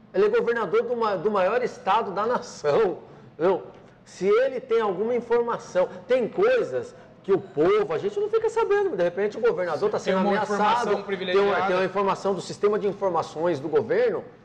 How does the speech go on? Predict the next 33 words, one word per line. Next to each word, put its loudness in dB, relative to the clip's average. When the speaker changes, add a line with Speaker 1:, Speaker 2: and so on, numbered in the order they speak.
Speaker 1:
que 2
é, 2
meu, 2
muito -2
capacitado, -2
que 2
o -12
governo 2
pode -2
sofrer -2
um 2
atentado, 0
que -6
o -4
governo 2
pode -2
sofrer -6
um -2
ataque, 0
que -14
o -4
go-, 0
meu, 2
se -4
você 2
fosse 0
governador, 2
você 2
não 4
reforçaria 0
a 0
sua -4
segurança? -2